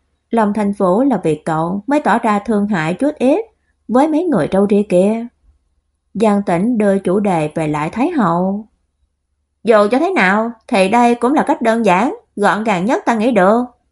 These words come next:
Huống chi ta không tính là lừa bà ấy." "Sao lại nói vậy?" Giang Tĩnh nói nghiêm túc. "Nếu như thật sự chia cắt ta và huynh,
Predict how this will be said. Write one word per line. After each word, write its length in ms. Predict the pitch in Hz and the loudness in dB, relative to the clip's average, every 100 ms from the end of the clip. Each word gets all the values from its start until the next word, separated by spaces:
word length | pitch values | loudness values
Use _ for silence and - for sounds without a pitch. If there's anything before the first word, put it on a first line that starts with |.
| _ _ _ - | _ _ _ 0
Huống 180 | 285 403 | 2 2
chi 280 | 339 240 226 | 2 2 2
ta 160 | 233 233 | 0 0
không 240 | 240 226 | 0 0
tính 160 | 247 392 | 0 2
là 120 | 294 | 2
lừa 160 | 175 170 | 2 2
bà 100 | 165 | 2
ấy." 380 | 196 262 427 523 _ _ _ _ _ _ - | 2 0 0 -6 _ _ _ _ _ _ -20
"Sao 300 | - 175 165 | -6 -2 -2
lại 100 | 147 | -2
nói 180 | 180 320 | -4 -4
vậy?" 420 | 151 151 175 190 - _ _ _ _ _ | -4 -6 -8 -10 -14 _ _ _ _ _
Giang 300 | 196 220 202 202 | -2 2 2 0
Tĩnh 200 | 170 220 | -2 0
nói 120 | 294 | 0
nghiêm 240 | 277 190 | 0 -2
túc. 300 | 202 247 392 - _ _ _ _ _ - | 0 0 0 -4 _ _ _ _ _ -2
"Nếu 260 | 269 403 | 0 2
như 180 | 302 240 | 2 0
thật 240 | 247 202 - | 2 0 0
sự 280 | 208 190 220 | 2 2 2
chia 140 | 247 | 0
cắt 220 | 240 - - | 2 0 0
ta 140 | 233 | 0
và 120 | 214 | 2
huynh, 360 | 196 208 240 | 2 2 0